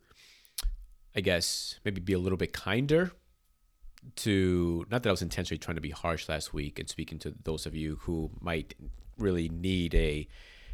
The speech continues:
a, a gentle push to be more productive and efficient with managing your time and resources and such things. But what I did want to say, or to add to what I said last week, is some of you may be incredibly busy,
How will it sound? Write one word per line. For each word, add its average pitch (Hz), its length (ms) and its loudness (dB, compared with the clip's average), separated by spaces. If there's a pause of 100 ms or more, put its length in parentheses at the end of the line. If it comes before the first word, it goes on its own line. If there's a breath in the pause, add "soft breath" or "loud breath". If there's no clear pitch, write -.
a, 80 400 0
a 90 100 -2
gentle 92 340 4
push 87 420 6
to - 80 -6
be 82 80 -2
more 82 160 0
productive 78 560 6
and 78 80 -6
efficient 76 580 -4
with 76 220 -6
managing 78 320 -2
your 71 120 -6
time 76 680 -4
and 76 120 -8
resources 73 760 -4
and 71 180 -6
such - 280 -4
things. 73 400 -4 (1160 loud breath)
But 90 300 2 (200 soft breath)
what 98 100 0
I 95 40 4
did 123 100 8
want 104 200 6
to 90 60 2
say, 87 500 4
or 87 120 2
to - 300 -6
add 85 480 2
to 92 180 0
what 80 160 0
I 76 60 0
said 80 240 -2
last 80 280 -2
week, 82 220 0
is 78 260 0 (680 soft breath)
some 185 220 2
of 107 80 4
you 101 80 4
may 92 120 4
be 87 220 0
incredibly 85 580 0
busy, 110 460 2